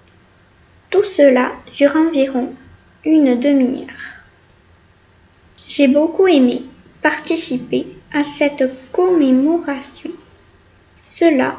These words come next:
m'a permis d'apprendre ce qui s'est passé et de ne pas l'oublier. Je trouve que le devoir de mémoire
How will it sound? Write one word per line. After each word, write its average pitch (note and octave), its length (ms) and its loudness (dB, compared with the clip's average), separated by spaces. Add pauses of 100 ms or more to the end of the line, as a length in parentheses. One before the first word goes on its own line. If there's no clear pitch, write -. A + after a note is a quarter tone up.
(180)
m'a C#4+ 200 2
permis D#4 440 0
d'apprendre C4+ 640 -2 (240)
ce - 220 -4
qui D#4+ 220 -2
s'est C#4+ 220 -2
passé C4 520 -4 (500)
et C#4+ 100 4
de C4 140 2
ne B3+ 240 4
pas D4 320 -4 (340)
l'oublier. C#4 680 0 (1500)
Je G4+ 200 2
trouve C#4+ 520 -4 (220)
que D4 80 2
le C#4 200 6
devoir E4+ 460 0
de D4+ 80 2
mémoire C4 480 0